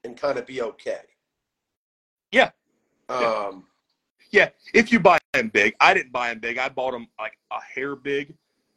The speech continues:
Speaker 2: and it took me time to get 'em on and actually, like, oh, they, they're on. And, like, what you don't understand is, like, they're not on until you feel like you're gonna talk like this.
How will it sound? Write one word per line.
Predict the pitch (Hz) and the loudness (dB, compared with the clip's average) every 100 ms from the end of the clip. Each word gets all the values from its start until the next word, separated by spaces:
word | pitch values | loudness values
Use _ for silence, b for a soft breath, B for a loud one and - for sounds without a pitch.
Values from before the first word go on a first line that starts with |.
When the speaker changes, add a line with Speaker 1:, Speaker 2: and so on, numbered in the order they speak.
| _ _ - | _ _ -14
Speaker 2:
and | 123 | -10
it | 113 - | -10 -12
took | - 131 | -16 -14
me | |
time | 123 - 120 | -12 -8 -8
to | 107 | -10
get | 101 | -12
'em | 110 95 | -10 -10
on | 101 113 127 139 _ _ - | -10 -10 -12 -20 _ _ -14
and | 107 | -10
actually, | 107 - 110 | -10 -12 -16
like, | 98 104 - | -14 -16 -8
oh, | 170 170 | -4 -4
they, | 175 143 | -6 -6
they're | 175 160 | -6 -6
on. | 107 110 127 | -6 -10 -12
And, | 120 | -14
like, | 113 107 - | -12 -12 -12
what | 123 | -14
you | 123 | -12
don't | 123 120 | -10 -10
understand | 101 - 110 | -12 -14 -14
is, | 104 | -12
like, | 98 - | -14 -14
they're | 117 143 | -6 -4
not | 143 120 | -2 -4
on | 117 113 | -6 -10
until | 98 110 | -14 -18
you | 98 104 _ | -16 -20 _
feel | 370 | -4
like | 403 392 | -2 -4
you're | 381 | -6
gonna | 381 381 | -6 -8
talk | 370 381 381 | -6 -6 -6
like | 370 359 | -8 -6
this. | 392 370 - | -6 -6 -8